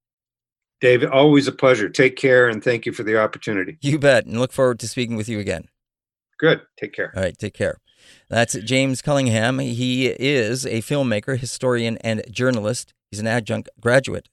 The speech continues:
Speaker 2: at the Faculty of Member of Can-, uh, Canadian Studies and Indigenous Studies at Trent University,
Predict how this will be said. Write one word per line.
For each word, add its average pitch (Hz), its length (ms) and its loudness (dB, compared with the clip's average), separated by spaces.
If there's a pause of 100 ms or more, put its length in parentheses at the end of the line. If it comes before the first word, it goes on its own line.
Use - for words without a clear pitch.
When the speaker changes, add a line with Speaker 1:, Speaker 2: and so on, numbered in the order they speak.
Speaker 2:
at - 160 -12
the 104 100 -10
Faculty 104 420 -6
of 98 60 -10
Member 104 320 -4
of 98 220 -4
Can-, 104 240 -6
uh, 90 200 -8
Canadian 135 360 0
Studies 107 360 -6
and 101 180 -8
Indigenous 117 480 -6
Studies 104 360 -6
at 101 100 -12
Trent - 280 -6
University, 156 580 -4